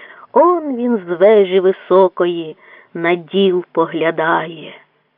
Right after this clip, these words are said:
З високої вежі вівчарику видко, як котяться хвилі лиманові швидко, а далі зникають у синьому морі. Вівчарика погляд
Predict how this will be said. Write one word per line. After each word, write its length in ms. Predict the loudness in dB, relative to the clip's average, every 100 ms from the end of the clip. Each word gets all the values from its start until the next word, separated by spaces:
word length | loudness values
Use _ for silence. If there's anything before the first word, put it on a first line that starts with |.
| _ _ _ _ _
З 160 | -14 -12
високої 800 | -14 -16 0 0 2 0 0 0
вежі 680 | 2 0 0 -2 -4 -6 -10 _ _ _ _ -4
вівчарику 840 | 2 2 2 0 2 2 4 2
видко, 720 | 4 4 4 2 0 2 2 0 -12 -20 -14
як 280 | -2 0 0 -2
котяться 540 | 2 4 4 0 0 -2
хвилі 600 | -2 0 4 6 6 6
лиманові 600 | 6 4 2 2 2 0
швидко, 880 | -2 0 4 4 4 -2 -4 -4 -6 -16 -20 -20 -10
а 140 | -8
далі 400 | -6 -6 -8 -12 -12
зникають 1000 | -12 -6 0 0 0 -6 -16 _ _ _
у 120 | -8
синьому 560 | -6 2 4 4 -2 -6
морі. 760 | -4 0 4 4 0 -6 -10 _ _ _ _ _ _ _ _ _
Вівчарика 840 | -10 -10 -8 -4 -2 -2 -4 -10 -10
погляд 560 | 0 2 2 -2 -12